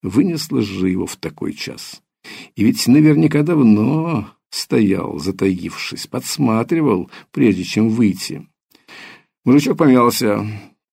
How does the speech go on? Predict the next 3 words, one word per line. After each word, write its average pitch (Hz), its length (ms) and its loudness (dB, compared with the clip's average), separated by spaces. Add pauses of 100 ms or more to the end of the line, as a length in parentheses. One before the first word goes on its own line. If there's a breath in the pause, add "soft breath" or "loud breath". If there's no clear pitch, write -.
(480)
"Лошадки-то 185 880 2
твои 113 580 4
кормятся?" 120 800 0